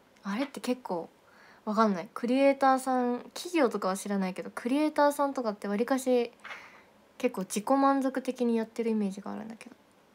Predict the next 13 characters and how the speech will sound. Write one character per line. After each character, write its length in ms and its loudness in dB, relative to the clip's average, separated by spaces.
ど 120 0
う 60 2
な 80 0
ん 80 -6
だ 120 -8
ろ 120 -12
う。 40 -10
私 180 -4
で 80 2
も 100 2
結 200 -4
構 160 -6
一 140 -8